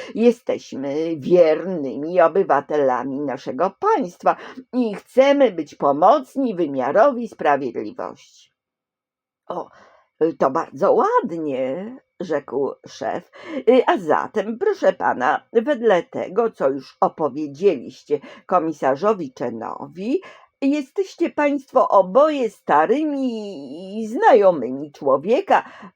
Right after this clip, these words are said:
który sam siebie nazywa Tarneverro?" "No tak, istotnie.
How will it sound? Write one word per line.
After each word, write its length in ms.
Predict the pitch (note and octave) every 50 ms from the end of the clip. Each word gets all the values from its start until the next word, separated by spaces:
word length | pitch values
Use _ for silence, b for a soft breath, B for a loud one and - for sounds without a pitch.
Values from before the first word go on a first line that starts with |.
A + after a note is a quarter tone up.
| - E3
który 280 | - G#3+ G3+ F3+ F#3
sam 400 | F3 - B3+ C#4 C#4+ A#3+ F#3 E3+
siebie 460 | E3 - - E3+ F3 B3 A#3+ C4 G3 E3
nazywa 600 | D3 C3 C#3+ D3 F#3 A3 F#3+ D3+ E3 C3+ - b b b b _ _
Tarneverro?" 960 | - E3+ E3 C3 C3+ C3+ C3 C#3+ B2+ C#3+ C#3+ C#3 B2 - C3+ D#3 D#3+ G3+ G#4+ D5 E5 _ _ _ _ _ _ _ _ _ _ _ _
"No 240 | F#3+ - - C#3+ C3 - _
tak, 600 | - D3 D3 F#3+ D#4 G4+ A#4 A4 G#3+ D3 - -
istotnie. 720 | - - - _ _ G4 G#4+ F#4+ B3+ - - - - -